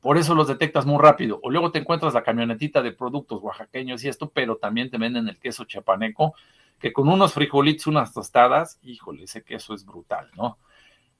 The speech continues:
Luego, Ricardo, algo interesantísimo, una miel con trocitos de cacao, o sea, trocitos muy pequeños, pero con miel de allá, que, y también es muy buena la miel de Chiapas, ¿no? Entonces, fíjate, nos pareció un producto muy innovador,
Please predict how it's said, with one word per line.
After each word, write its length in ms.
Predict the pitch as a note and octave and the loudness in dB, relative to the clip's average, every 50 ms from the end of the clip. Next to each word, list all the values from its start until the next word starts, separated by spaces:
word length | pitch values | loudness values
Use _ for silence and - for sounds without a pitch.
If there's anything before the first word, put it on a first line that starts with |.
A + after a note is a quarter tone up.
| _ _ | _ _
Luego, 240 | - E3+ G#3 A3 A#3 | 6 6 10 10 10
Ricardo, 320 | G#3 G3 G#3+ G#3 G3 G#3 | 8 10 8 8 10 10
algo 480 | G#3+ G#3 G3 G#3 G#3+ G#3+ - - - - - | 10 10 10 10 8 6 4 -4 -14 -8 -4
interesantísimo, 1120 | F#3 D3 D3 C#3+ - D#3 D#3 D3 C#3 D3+ D3 C#3+ - F3+ E3+ D3 D#3 D3+ C3+ A#2+ A#2 - _ | 0 0 0 4 4 4 4 4 4 2 0 0 -2 -4 -2 -2 -2 0 0 -2 -2 -4 _
una 260 | - F3+ G3+ A3 G#3 | -2 2 4 4 4
miel 580 | G3 F#3 F#3+ G#3+ C#4+ B3+ A3+ A3+ C4 C#4+ C#4+ - _ | 4 4 2 2 2 2 0 -2 -6 -10 -14 -18 _
con 160 | - D3+ D3 | -2 -2 0
trocitos 440 | D3 D#3 D#3 D3+ F3 E3 D#3+ F3 D3+ | 2 0 0 0 0 0 0 0 0
de 120 | C#3 B2+ | 0 0
cacao, 460 | A2+ A#2+ A2 - C#3+ A#2 G2 F2+ - _ _ | 0 0 0 2 2 2 2 0 -4 _ _
o 80 | - - | -20 -14
sea, 160 | - C3 B2+ | -12 -12 -10
trocitos 420 | - C#3+ D3 - G#3+ G3 - F#3 | -8 -10 -8 -6 -8 -8 -8 -6
muy 200 | F3 F3+ F#3 F#3 | -4 -4 -4 -4
pequeños, 680 | D#3+ - D#3+ D3+ - E3 C#3 C#3+ F#3 C4 C#4+ - _ _ _ _ _ _ | -4 -4 -6 -2 -2 -2 -2 -2 -4 -6 -8 -10 _ _ _ _ _ _
pero 240 | - A2 A2 A2 - | -8 -6 -6 -6 -6
con 200 | - A#2 A2 B2 | -4 -4 -2 0
miel 260 | C#3 C#3+ C#3 C3+ B2+ | 0 0 0 0 0
de 60 | C3 | 0
allá, 260 | B2+ A#2+ B2 B2+ C#3 | 0 2 4 2 2
que, 120 | C3+ - A#2 | 2 -2 -6
y 200 | G2+ - G#2 G2+ | -6 -6 -10 -8
también 360 | - A2 F#2+ G2+ A#2 A#2+ A#2 | -8 -6 -4 -4 -4 -4 -4
es 60 | G#2 | -2
muy 160 | G#2+ A2 A2 | -2 -2 -2
buena 260 | G#2+ A2 A2 G#2+ G#2 G2 | -2 -2 -4 -4 -6 -6
la 100 | F#2+ F#2 | -8 -10
miel 280 | F#2 G2+ G2+ G2 F#2+ | -10 -10 -10 -10 -10
de 240 | F#2+ G2 F#2+ G2 G2 | -8 -8 -10 -10 -8
Chiapas, 540 | - - C#3 B2+ C3 - - - - - - | -6 0 0 0 0 0 -2 -8 -10 -8 -6
¿no? 200 | G#2 B2+ C3+ - _ _ _ _ _ _ _ _ _ _ | -6 -6 -6 -6 _ _ _ _ _ _ _ _ _ _
Entonces, 280 | - C#3+ F#3 G3+ - - | 0 4 4 4 6 6
fíjate, 240 | G#3+ G#3+ E3+ E3+ E3+ | 6 6 6 6 2
nos 140 | E3 D3+ | 2 2
pareció 360 | - _ D#3 D3 C#3 - - G#3 | 4 _ 6 6 6 6 0 -2
un 80 | G#3 | 0
producto 460 | - G3 F#3+ F3+ F#3 F3 - - F#3 | 2 2 2 2 2 -2 2 2 2
muy 300 | E3 D3+ D#3 F3 F3+ F3+ | 4 4 4 4 2 0
innovador, 540 | F3 D#3+ D3 C3 B2+ A#2+ A2+ A#2+ C#3 E3 - | 0 0 4 8 8 8 8 6 2 2 -2